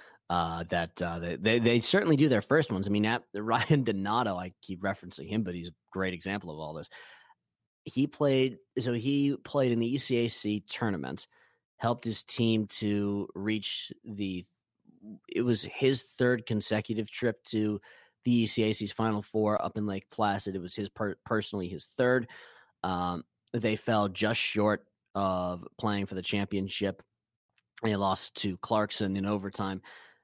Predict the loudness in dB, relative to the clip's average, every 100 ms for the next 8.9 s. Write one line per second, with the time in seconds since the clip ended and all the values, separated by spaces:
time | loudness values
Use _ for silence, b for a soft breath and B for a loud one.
0 | _ _ -6 0 0 2 2 4 4 2
1 | 0 -4 0 2 2 0 -2 -2 0 -2
2 | -2 0 -2 -2 -4 -4 -6 -2 2 2
3 | 2 -2 -8 _ _ _ 0 2 2 0
4 | -6 -10 -2 2 2 2 2 2 2 2
5 | 0 0 -2 -2 -4 -12 _ _ _ _
6 | _ _ _ 0 2 2 0 0 2 2
7 | 2 2 0 -2 -6 -6 -6 -4 0 0
8 | -2 -4 -4 -6 -2 -2 -2 -4 -4